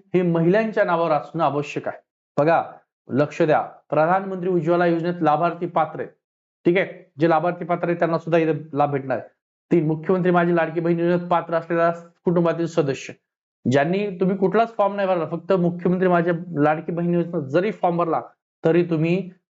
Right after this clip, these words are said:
पात्र असलेल्या कुटुंबातील सदस्यच त्या ठिकाणी त्यांना काय, हे पैसे मिळणार. त्यामुळे काळजी करायची गरज नाही, नव्याने कुठला फॉर्म भरायची आवश्यकता नाही.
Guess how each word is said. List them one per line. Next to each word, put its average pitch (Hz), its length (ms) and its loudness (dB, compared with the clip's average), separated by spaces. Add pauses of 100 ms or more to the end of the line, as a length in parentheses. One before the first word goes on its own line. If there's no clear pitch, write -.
(100)
पात्र 156 300 0
असलेल्या 165 340 -4
कुटुंबातील 156 480 -2
सदस्यच 202 680 -2
त्या 190 100 2
ठिकाणी 175 300 -2
त्यांना 160 180 -2
काय, 185 220 0 (100)
हे 175 100 0
पैसे 170 400 0
मिळणार. 151 260 2
त्यामुळे 156 280 2
काळजी 170 320 0
करायची 143 280 -4
गरज 139 140 -2
नाही, 135 120 -6
नव्याने 151 240 4
कुठला 160 340 -2
फॉर्म 151 180 -2
भरायची 160 260 2
आवश्यकता 160 500 0 (420)
नाही. 147 160 -2